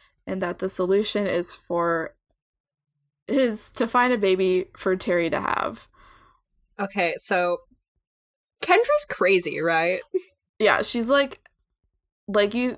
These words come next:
Speaker 1: you, we, we meet Terry and we're like, "Oh, Terry's kinda crazy." And then we meet Kendra and <laughs> it's like, "Oh, Terry's, like, the normal sister." <laughs>
Speaker 2: Terry's, like, the normal sister. <laughs> Kendra's whack.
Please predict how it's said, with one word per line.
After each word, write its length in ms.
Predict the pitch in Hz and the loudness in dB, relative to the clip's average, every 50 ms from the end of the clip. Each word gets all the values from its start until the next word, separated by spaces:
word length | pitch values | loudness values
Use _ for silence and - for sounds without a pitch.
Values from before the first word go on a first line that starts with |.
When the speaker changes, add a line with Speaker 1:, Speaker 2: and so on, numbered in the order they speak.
| - - | -8 -8
Speaker 1:
you, 160 | 208 220 226 | -4 -2 0
we, 340 | 226 262 254 254 247 247 - - | 0 2 2 2 0 -2 -4 -4
we 160 | 226 247 247 | -2 0 2
meet 240 | 262 330 359 339 - | 2 2 2 0 0
Terry 480 | - 214 196 185 185 190 185 170 - | 2 2 4 4 4 4 4 4 2
and 100 | 190 190 | 2 2
we're 120 | 185 185 180 | 2 4 4
like, 260 | 170 160 151 - - _ - | 4 2 0 -2 -4 _ 0
"Oh, 240 | 214 233 226 196 175 | 2 2 2 2 0
Terry's 420 | - - 277 302 508 640 - - | 0 0 0 2 2 0 -2 -4
kinda 300 | - 622 640 659 - - | -2 0 2 2 2 0
crazy." 420 | - 185 196 214 208 190 165 170 | 0 2 2 2 2 0 0 0
And 80 | 165 180 | 0 0
then 80 | 202 220 | 0 0
we 100 | 220 214 | 0 0
meet 200 | 196 - - - | 0 -2 -4 -6
Kendra 540 | - 170 160 175 196 208 208 214 220 220 - | -6 -4 -2 0 0 2 2 2 2 0 0
and 320 | - 180 175 175 170 - - - 508 - | -2 -4 -4 -4 -4 -4 -4 -4 -4 -8
<laughs> 200 | - - - - | -12 -12 -8 -6
it's 240 | - 277 - - - | -6 -4 -6 -4 -2
like, 240 | 220 226 220 220 - - - - - - - - - - - - | 0 0 0 -2 -4 -16 -18 -18 -16 -18 -18 -20 -16 -6 0 2
"Oh, 160 | 247 247 240 | 2 2 2
Terry's, 480 | - - 233 220 233 262 294 285 - | 2 0 0 2 2 2 2 2 2
like, 220 | 320 330 302 294 - | 2 2 2 2 0
the 80 | 240 226 | 0 2
normal 400 | 202 196 185 185 185 180 175 175 | 2 4 4 4 4 2 2 0
sister." 560 | - - - 214 214 - - - 247 - 254 | 0 2 2 2 2 2 0 0 0 0 0
<laughs> 320 | - - - 403 381 - | 0 0 -2 -4 -2 0
Speaker 2:
Terry's, 0 | - - | 0 2
like, 720 | - 359 349 415 359 - 381 339 453 480 453 480 571 571 554 539 | 2 2 2 2 2 4 4 4 6 4 4 4 2 4 4 4
the 0 | 370 | 4
normal 520 | 302 247 220 214 220 226 247 247 226 202 202 | 4 2 4 4 4 4 4 4 4 2 2
sister. 600 | 208 - 185 175 180 180 - - 185 190 190 - | 2 2 2 2 2 2 0 2 2 2 2 2
<laughs> 1300 | - 320 320 330 - - 403 - - 370 427 - _ - - - - 427 381 349 - - - - - _ - | 2 2 2 2 2 0 0 0 0 -2 -2 -2 _ -16 -20 -16 -14 -8 -4 -2 -2 -2 -4 -6 -12 _ -4
Kendra's 760 | - - - - 320 302 392 427 - 539 587 571 508 339 240 214 175 185 | -2 -2 0 2 2 2 2 2 4 4 4 4 4 4 2 -2 -2 0
whack. 640 | 190 185 208 226 202 170 170 - - - - - | 2 4 6 6 6 4 2 0 -2 -6 -8 -10